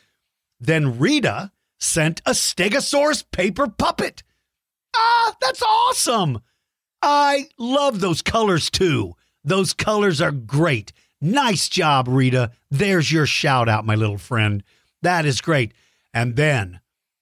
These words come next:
Mariana sent Spinosaurus eating Dinosaur George while battling a T-Rex. I, wait a minute.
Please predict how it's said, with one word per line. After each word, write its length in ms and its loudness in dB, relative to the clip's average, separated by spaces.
Mariana 760 0
sent 480 -2
Spinosaurus 1040 0
eating 340 0
Dinosaur 640 0
George 520 0
while 200 0
battling 540 0
a 60 0
T-Rex. 640 -2
I, 160 0
wait 180 0
a 40 0
minute. 240 -4